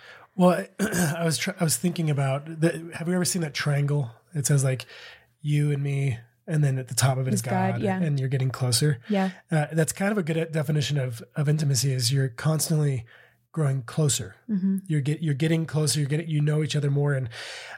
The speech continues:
Speaker 1: um, the way that works is time and proximity. So
Speaker 2: Mm-hmm.
Speaker 1: ti-, dist-, like, t-, distance. So you're, you're continuing forward. It, so the length of time that you not just know each other, which we'll get into this word know, but know each other, but also how close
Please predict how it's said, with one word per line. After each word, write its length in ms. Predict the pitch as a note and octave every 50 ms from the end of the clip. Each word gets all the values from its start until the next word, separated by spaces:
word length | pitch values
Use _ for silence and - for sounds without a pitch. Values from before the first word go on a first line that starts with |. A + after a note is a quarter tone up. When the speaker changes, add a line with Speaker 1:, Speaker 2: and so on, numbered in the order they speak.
| - -
Speaker 1:
um, 260 | D#3 C3+ C3 C3 C#3+ D#3 C#3+
the 80 | D#3+
way 160 | E3+ F3+ F3+
that 240 | E3+ E3+ D3+ C3+ D3
works 380 | D3+ E3+ G3 G#3 G3 - - D#3
is 180 | D3 B2+ A2 -
time 680 | - - - - F#3 F#3+ D#3+ B2 A#2 A#2 A#2 D#3 D3+ - -
and 180 | F3 D3+ C#3+ -
proximity. 640 | - C#3+ B2 A#2 - - F#3+ F3+ C3 G#2+ F#2+ G2 - -
So 180 | - A3 D3+
Speaker 2:
Mm-hmm. 180 | G2+ G2 G2 G2
Speaker 1:
ti-, 360 | - - - E3 E3 - D3
dist-, 440 | C3+ E3+ F3 - - - F3 E3+ E3+
like, 200 | D#3+ D3 C#3+ -
t-, 100 | - D3
distance. 560 | D3+ D3+ F3 D#3+ - B2+ A#2 C3+ - - - -
So 120 | - - D#3+
you're, 200 | D3+ C#3+ A#2+ - - - - - - _
you're 120 | - D#3 -
continuing 600 | - D3+ C#3+ - - E3+ E3 E3 D#3+ D#3 D3+ C#3+
forward. 560 | A#2+ - D3 C#3+ C3+ B2+ C3 C3 C3 D3 - - -
It, 140 | - D3+ - - _ _ - - _ -
so 140 | - D#3
the 100 | D3 C#3+ C3+
length 260 | C#3+ D3+ D3+ D3 -
of 80 | C#3 A2+
time 240 | B2+ C3 B2+ C3
that 80 | C3+ C#3
you 320 | C#3+ C3+ C3 C3 B2+ A#2+ A#2 - - - _ _ _ _ _ _ _ _ _ _ _ _
not 120 | - D3+ C#3
just 160 | C#3+ B2 A2
know 540 | C3 C#3 C#3+ D3+ D3+ D#3 D#3 D#3+ E3 E3+ D3+
each 220 | D3+ B2 - B2+
other, 240 | B2 A2+ A#2 C3 B2+
which 180 | B2 C3+ A2+ B2+
we'll 60 | B2+
get 120 | B2 A#2+ B2
into 120 | A#2+ A#2+
this 160 | A#2 A2+ A2+
word 140 | A#2+ A#2+ A#2
know, 320 | A#2 A#2 A2+ G#2+ G#2 A2 - - - - - - - - - - - - - - - _ _ -
but 200 | D3+ C#3 B2+ -
know 260 | D3+ C#3 D3 E3 G3 G3
each 160 | E3 - C#3+
other, 180 | C3 B2+ C3+
but 140 | B2 C3+ C3
also 360 | C3+ C3+ B2 - C#3+ C3 B2 A#2+
how 260 | G#2 A#2+ C3+ B2+ A#2+
close 540 | A#2 - - - F3+ F#3+ F#3 - - -